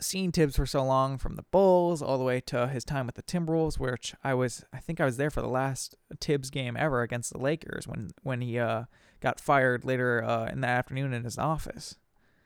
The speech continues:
It, he frustrates me in this way. He does not develop youth.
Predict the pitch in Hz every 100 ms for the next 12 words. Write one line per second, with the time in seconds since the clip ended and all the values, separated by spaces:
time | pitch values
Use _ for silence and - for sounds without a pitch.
0 | _ _ _ _ _ _ _ _ - 160
1 | - 151 202 - 190 175 - 165 160 -
2 | 151 135 120 113 - 50 - - 160 _
3 | _ _ _ _ _ _ _ _ - -
4 | 135 123 123 131 165 156 160 196 - 135
5 | 135 -